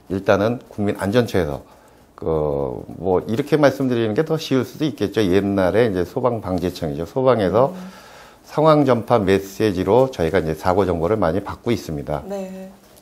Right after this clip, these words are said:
Speaker 1: 그, 그러면 이제 그런 사고 전파가 오면은 저희 이제 본부, 그다음에 이제 지방청, 지방유족청, 그다음에 뭐 방재센터,
Speaker 2: 음.
Speaker 1: 유기적으로 전부 이제 그 사고를 대응하면서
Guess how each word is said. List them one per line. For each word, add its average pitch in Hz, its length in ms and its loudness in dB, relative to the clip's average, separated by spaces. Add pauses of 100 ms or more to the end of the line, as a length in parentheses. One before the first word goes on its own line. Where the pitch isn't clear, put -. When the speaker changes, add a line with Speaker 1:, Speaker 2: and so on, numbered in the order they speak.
(160)
Speaker 1:
그, - 340 -8
그러면 123 300 2
이제 101 120 0
그런 107 280 2
사고 98 760 2 (520)
전파가 101 460 2
오면은 95 720 2 (520)
저희 - 240 0
이제 80 140 -2
본부, 104 800 2
그다음에 76 380 -2
이제 71 160 -4
지방청, 80 640 -2
지방유족청, 95 1000 -2
그다음에 73 380 -4
뭐 64 260 -12
방재센터, 80 720 -6 (160)
Speaker 2:
음. - 100 -20 (640)
Speaker 1:
유기적으로 92 640 0 (420)
전부 80 320 -6
이제 71 240 -6
그 65 280 -8 (140)
사고를 95 600 0
대응하면서 87 760 0